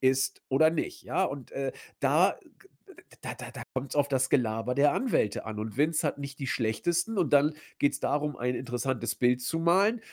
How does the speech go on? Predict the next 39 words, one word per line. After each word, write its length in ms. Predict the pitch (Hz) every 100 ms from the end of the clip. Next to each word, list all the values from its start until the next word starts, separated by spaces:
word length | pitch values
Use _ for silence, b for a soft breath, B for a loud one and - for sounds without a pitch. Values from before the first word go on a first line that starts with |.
| B -
Und 160 | 170 165
dann 140 | 147
wird 160 | 165 156
der 140 | 131
Richter 320 | 151 - 143
sagen, 300 | 123 143 143
„Ja, 140 | 127 131
Mai, 440 | 127 226 156 117 -
eigentlich 360 | 123 139 170 -
finde 120 | 214
ich 60 | -
den 160 | 151
Businessplan 640 | 175 175 170 - 147 147
von 260 | 139 143 127
Vince 220 | 156 156
und 180 | 139 -
Ari 300 | 139 139 131
gar 180 | 127 127
nicht 140 | 123
so 80 | 117
schlecht. 420 | - 117 117 - B B B B
Deswegen, 640 | 151 147 127 143 147 151 143 b -
äh, 260 | 139 139 139
sehe 280 | 117 147
ich 80 | 156
jetzt 220 | 143 -
nicht, 180 | 151 151
wo 60 | 147
da 80 | 139
das 140 | 127
aktionärschädigende 1040 | 139 - 165 151 156 147 - 147 147 151 160
Verhalten 480 | 170 185 220 151
ist.“ 180 | 87 -
Natürlich 440 | 175 - 294 180 -
gibt 200 | 147 127
es 140 | -
Anknüpfungspunkte. 1000 | 127 113 117 104 107 104 - 104 82 -
Es 180 | 147 -
ist 300 | 202 -